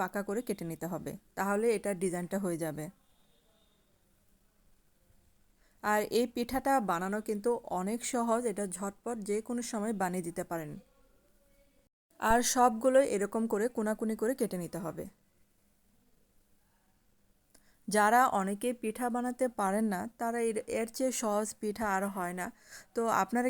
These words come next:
কিন্তু এরকম সহজ করে পিঠা বানিয়ে দিতে পারেন। বিকালে চার নাস্তা বা হঠাৎ কোনো মেহমান আসলো, এরকম করে বানিয়ে দিবেন। আর এখন হচ্ছে ভাজার পালা। তো চুলায় তেলটা আগে থেকে গরম হতে দিলাম।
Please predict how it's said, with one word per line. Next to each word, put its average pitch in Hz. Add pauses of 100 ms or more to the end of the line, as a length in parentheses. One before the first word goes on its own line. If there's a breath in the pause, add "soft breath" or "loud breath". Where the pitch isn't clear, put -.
কিন্তু 247 (120)
এরকম 202 (140)
সহজ 247 (120)
করে 247 (120)
পিঠা 208
বানিয়ে 185
দিতে 190 (100)
পারেন। 160 (1040 soft breath)
বিকালে 254 (160)
চার 202 (100)
নাস্তা 208
বা 208
হঠাৎ 226
কোনো 247 (100)
মেহমান 226
আসলো, 226 (100)
এরকম 208 (100)
করে 202 (120)
বানিয়ে 175
দিবেন। 147 (880)
আর 208 (180)
এখন 240
হচ্ছে 285 (140)
ভাজার 175
পালা। 160 (160)
তো 247 (120)
চুলায় 254
তেলটা 208
আগে 208
থেকে 254 (100)
গরম 226
হতে 233
দিলাম। 240